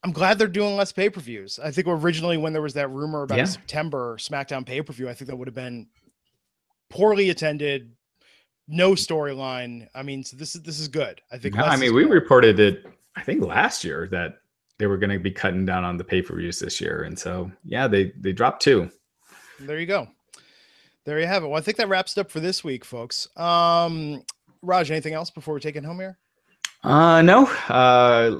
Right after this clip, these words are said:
Speaker 2: I think we got an interview with M V P coming up, so look out for that. We got other, a bunch of Impact, uh, talent interviews coming up on the site. One is going
Speaker 1: That
Speaker 2: up
Speaker 1: should be
Speaker 2: today.
Speaker 1: interesting.
Speaker 2: Well, these were conducted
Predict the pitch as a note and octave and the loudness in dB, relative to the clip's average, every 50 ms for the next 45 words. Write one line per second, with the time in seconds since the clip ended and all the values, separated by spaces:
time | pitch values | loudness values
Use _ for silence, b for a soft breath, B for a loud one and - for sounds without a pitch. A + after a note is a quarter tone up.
0 | G1+ - - - G#2+ - - B2 B2+ B2+ A#2+ - A#2+ A2 A2+ A2 A2 A2+ G2+ A2 | -8 -12 -14 -16 -18 -14 -10 -10 -10 -8 -6 -6 -2 0 2 2 2 2 2 2
1 | G#2+ G#2 F#2+ - - A#2 A#2+ A#2 A#2 B2 B2 A#2 A2 A#2+ A#2 A#2+ A#2+ B2 A#2+ - | 2 2 2 0 -2 -4 -4 -2 2 2 2 4 4 2 2 2 0 -2 -2 0
2 | - C#3 C3+ - C#3 C3+ C#3 C#3 C#3+ D3 - - G#2+ G#2 G#2+ - A2+ G#2+ G2+ - | -2 -2 0 0 0 0 2 2 0 0 0 0 2 2 2 4 2 2 2 2
3 | A2 A2 A2+ A#2+ B2 A#2 G#2+ G#2+ F#2+ G2+ G2+ G2 - - - - - - G#2+ A2 | 2 4 4 4 4 4 2 0 2 2 2 2 0 -4 -10 -16 -8 -2 0 2
4 | A2+ A2 G#2+ G#2+ G#2 G2+ - - - G2 F#2+ B2 D#3+ G3+ - A#2 G2+ - _ _ | 4 4 4 4 2 0 -2 -6 -6 -2 0 2 2 2 0 -4 -8 -10 _ _
5 | _ - G#2 B2+ C#3 - - G#2+ F#2 F2+ - - - - - - F#2+ F#2+ F#2 F#2 | _ -8 -4 -4 -4 0 0 0 0 0 -4 -10 -16 -12 -8 -6 -4 -4 -6 -6
6 | - - F#2+ F#2 F#2 F#2+ F2+ - - - G#2 G2 G2 F2+ F2+ F#2 F2+ F2 - - | -6 -4 -4 -2 -2 -2 -4 -6 -10 -10 -8 -6 -6 -4 -4 -6 -6 -8 -6 -4
7 | G2 F#2+ F#2+ F#2 F#2 F#2 - F#2 F#2 F#2 - - - F#2 F#2+ F#2 - - G#2+ A2 | -4 -2 -2 -2 -4 -2 -2 -4 -2 -2 -4 -2 -2 0 0 0 -2 -2 -2 0
8 | A2+ A2 A2 G#2 G2+ - G#2+ G#2 G#2+ G#2+ G#2+ - - G2+ A#2 A#2 B2 B2+ B2+ - | 0 0 0 -2 -2 -2 0 2 2 2 2 0 0 2 4 6 6 6 6 2
9 | _ _ _ _ _ _ _ _ _ _ _ _ _ _ _ _ _ - - - | _ _ _ _ _ _ _ _ _ _ _ _ _ _ _ _ _ -14 -2 4
10 | A#2+ C#3 D3 C#3+ C#3 C3+ C3 C#3 C3+ B2+ C#3 C3 B2+ B2 B2 A#2+ G#2+ A2 - B2 | 4 6 6 6 4 6 6 4 4 6 6 6 8 8 8 6 6 4 0 -2
11 | A2+ G#2+ A2+ A2+ A2+ - A2+ G#2+ G#2 G#2 G2 F#2 - | 2 4 4 2 2 0 0 0 0 0 -2 -6 -10